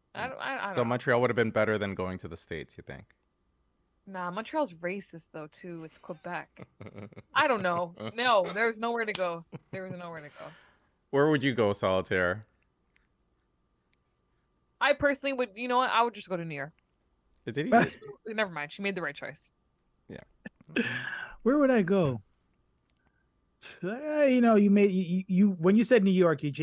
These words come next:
Speaker 3: you definitely changed the game, 'cause I was gonna think somewhere like, like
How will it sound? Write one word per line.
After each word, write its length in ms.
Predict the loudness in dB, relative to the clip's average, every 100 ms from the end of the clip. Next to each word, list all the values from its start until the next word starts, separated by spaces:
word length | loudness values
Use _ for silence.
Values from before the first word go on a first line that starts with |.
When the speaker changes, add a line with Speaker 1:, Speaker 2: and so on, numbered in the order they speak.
| -4
Speaker 3:
you 120 | -4
definitely 440 | -2 -2 0 -4
changed 260 | -4 -4 -2
the 60 | -2
game, 200 | -2 -2
'cause 120 | 2
I 60 | 4
was 60 |
gonna 140 | 4 4
think 200 | 0 -2
somewhere 340 | -2 0 0
like, 180 | 0 -4 -8 -16 -6
like 220 | -4 -4